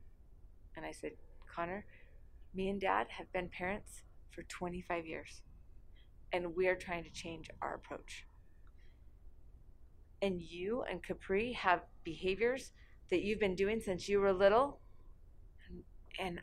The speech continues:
I'm needing you guys to change the way you talk to each other, because we all have to work together." And, like, his, his breathing kinda slowed. I gave him this hug that meant, it was, it was a hug like,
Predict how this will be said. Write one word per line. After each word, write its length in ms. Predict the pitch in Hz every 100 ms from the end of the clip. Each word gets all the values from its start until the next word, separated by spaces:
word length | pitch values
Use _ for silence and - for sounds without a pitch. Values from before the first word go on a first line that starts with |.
| -
I'm 180 | 180 185
needing 320 | 208 220 220
you 120 | 208 202
guys 200 | 208 208
to 80 |
change 360 | - - 196 190
the 80 | 190
way 120 | 190
you 120 | 185
talk 240 | 190 190 185
to 100 | 180
each 140 | 160
other, 260 | 208 196 - - - - - - - -
because 200 | 208 202
we 120 | 196
all 100 | 220
have 180 | 214 -
to 100 | 180
work 220 | 165 190
together." 460 | - 202 202 190 170 - - - - - - - - - - - - - - - - - - - - - - - - -
And, 260 | 220 202 180 - - - - - - -
like, 200 | 175 - - - -
his, 280 | - 175 165 - - -
his 200 | 185 160 -
breathing 340 | 156 170 165 156
kinda 180 | 160 160
slowed. 680 | - - 160 160 160 160 - - - - - - - - - - -
I 40 |
gave 220 | 175 185 185
him 120 | 180
this 160 | 160
hug 340 | - 170 175 185
that 220 | 175 -
meant, 360 | 170 165 - - - - - - - -
it 80 | 175
was, 220 | 165 165 -
it 100 | 170
was 140 | 165
a 40 | 156
hug 240 | 196 180
like, 260 | 151 139